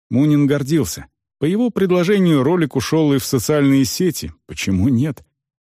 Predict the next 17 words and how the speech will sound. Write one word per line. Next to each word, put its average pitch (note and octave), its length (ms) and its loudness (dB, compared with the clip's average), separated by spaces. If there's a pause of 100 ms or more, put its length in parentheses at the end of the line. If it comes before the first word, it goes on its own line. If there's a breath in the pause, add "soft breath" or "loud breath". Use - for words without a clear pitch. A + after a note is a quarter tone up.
Сетевые G#3 460 0
хомячки F3+ 640 -2
по G2+ 160 -2
всему A#2+ 400 0
миру E3+ 400 2
бросились B2+ 640 0
обсасывать C3 580 -2
новости. A3 500 0
Скоро A#3 440 0
на E3+ 200 2
YouTube D3+ 680 -2
и G2 160 2
Facebook, A2+ 760 0
в G#2+ 120 0
Instagram F#3 680 0
и C3 40 2
TikTok, G#3 520 -2